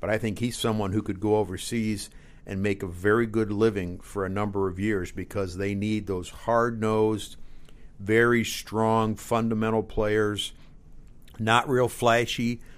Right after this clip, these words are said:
but kind of a lunch bucket kinda, type of guy. I think he, he could have a very good future, you know, overseas. Marion Jackson, another one who I don't think he's N B A level talent because the bar is so high.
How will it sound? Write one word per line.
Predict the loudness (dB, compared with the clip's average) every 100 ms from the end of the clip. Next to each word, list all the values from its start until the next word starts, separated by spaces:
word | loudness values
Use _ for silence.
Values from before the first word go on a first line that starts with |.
| -18
but | -4 -2 -2 -4 -12
kind | -4 -2
of | 0
a | -2
lunch | 0 0 0 0
bucket | 0 0 -4
kinda, | -8 -6 -6
type | -8 -4 -2 -2
of | -2
guy. | 0 2 0 -2 -10 -10
I | -6 -4
think | -4 -2
he, | 0 0 -2
he | -4
could | -2 0
have | 0
a | -2
very | 2 2 2
good | -4 -4
future, | -4 -4 -4 -4 -6 -6
you | -6
know, | -4
overseas. | -4 -4 -6 -4 -2 -2 -4 -10 -20 -20 -20 -4
Marion | 2 4 4
Jackson, | 2 2 0 0 -2 -2 -4 -8
another | -4 2 2 4
one | 2 0
who | 0 -2 -2 -4 -10 -18 -20 -20 -20 -18 -18 -20 -2
I | 0
don't | 0 0
think | -4 -2
he's | -4 -4 -8 -12 -6
N | -2 0
B | 0 2
A | 2 0 -6 -2
level | 0 0 -2
talent | -4 -4 -2 -4 -6 -12 -20 -12
because | -10 0 0 2
the |
bar | 0 4 4 4
is | 0
so | -6 -6
high. | -6 -8 -6 -8 -12